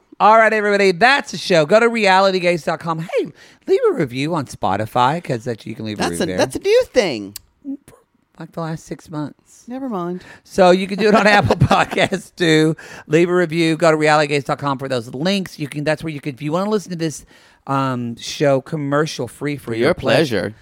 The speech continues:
Speaker 2: pleasure.
Speaker 1: um, you can do that by joining our Reality Gaze Plus at the eight dollar tier. Also, I've been noticing, I keep bringing it up, your internet modem is just flashing <laughs> red.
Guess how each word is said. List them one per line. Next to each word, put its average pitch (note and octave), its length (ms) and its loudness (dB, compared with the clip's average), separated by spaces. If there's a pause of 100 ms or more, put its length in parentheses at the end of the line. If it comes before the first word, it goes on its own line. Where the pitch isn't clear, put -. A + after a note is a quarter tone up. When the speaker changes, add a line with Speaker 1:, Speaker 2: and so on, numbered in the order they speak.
(260)
Speaker 2:
pleasure. D3+ 140 -2
Speaker 1:
um, C#3+ 200 -4
you D3+ 240 -10
can D#3+ 280 -10
do F#3+ 160 -12
that F#3+ 360 -8
by D3 360 -4
joining C#3+ 360 -6
our C3 80 -6
Reality B2 380 -4
Gaze G#2+ 180 -10
Plus - 340 -6
at A#2+ 80 -12
the B2 160 -12 (120)
eight D3+ 260 -8 (100)
dollar A2+ 360 -4
tier. G#2+ 600 -12 (500)
Also, G#4+ 320 -6
I've G4 160 -2
been G#4+ 160 -4
noticing, D3+ 320 -4
I - 20 -6
keep F#3+ 200 -10
bringing C3+ 340 -4
it - 20 -4
up, - 60 -12 (800)
your F4 380 -2 (360)
internet F3 460 -2
modem B2+ 720 -2
is A#2 240 -8
just - 560 -8
flashing C3+ 800 -2
<laughs> G2+ 100 2
red. D3 480 2